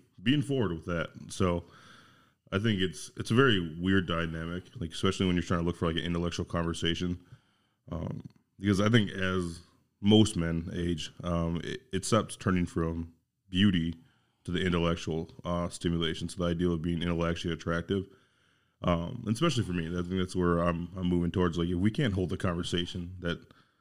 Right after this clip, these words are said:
that does not make me <laughs> want to continue that date. Um, if I look at you or I say something and I get the deer in headlight kinda look, and I was just like, "You know what? That's, that's a next, not a next date kinda situation." But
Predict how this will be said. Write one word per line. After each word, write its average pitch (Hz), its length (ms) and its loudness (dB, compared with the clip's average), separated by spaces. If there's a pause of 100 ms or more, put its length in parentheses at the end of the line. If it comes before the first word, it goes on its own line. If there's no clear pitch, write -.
(440)
that 87 120 -6
does 85 160 2
not 82 200 0
make 82 160 -2
me 85 100 -4
<laughs> - 0 -
want 87 220 -2
to - 100 6
continue 85 440 -2
that 82 240 -4
date. 85 320 -4 (260)
Um, 85 460 -4 (100)
if 92 140 -4
I 90 40 2
look 90 260 0
at 80 120 -8
you 85 140 0
or 82 80 2
I 80 40 -2
say 87 200 -4
something 82 420 -6 (480)
and 85 140 2
I 85 40 4
get 82 200 -4
the 82 240 -6 (240)
deer 92 160 4
in 90 100 0
headlight 87 340 -4
kinda 85 140 -6
look, 87 240 -6
and 87 100 -4
I - 20 -2
was 82 100 -4
just 82 160 -4
like, 85 180 -2
"You 92 120 2
know 90 80 4
what? 87 260 0
That's, - 520 -10 (300)
that's 90 160 -6
a 90 40 0
next, 85 280 -2 (300)
not 90 300 0
a 90 60 -10
next 85 240 -14
date 90 200 -10
kinda 85 160 -10
situation." 87 640 -4 (800)
But 92 200 -4